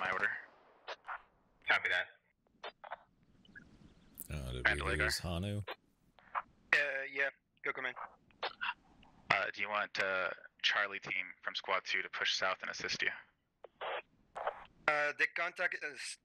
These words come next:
Speaker 4: is right now on Delta three three two, Delta four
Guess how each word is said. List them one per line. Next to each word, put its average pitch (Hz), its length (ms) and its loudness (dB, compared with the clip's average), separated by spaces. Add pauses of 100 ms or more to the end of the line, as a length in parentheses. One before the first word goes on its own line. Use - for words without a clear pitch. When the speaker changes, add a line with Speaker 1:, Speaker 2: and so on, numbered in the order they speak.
Speaker 4:
is 127 260 -2
right 127 220 6
now 131 300 0 (220)
on 120 300 -2
Delta 123 340 2 (160)
three 123 320 2 (320)
three 113 220 -2
two, 135 300 4 (340)
Delta 120 240 2 (140)
four 117 320 0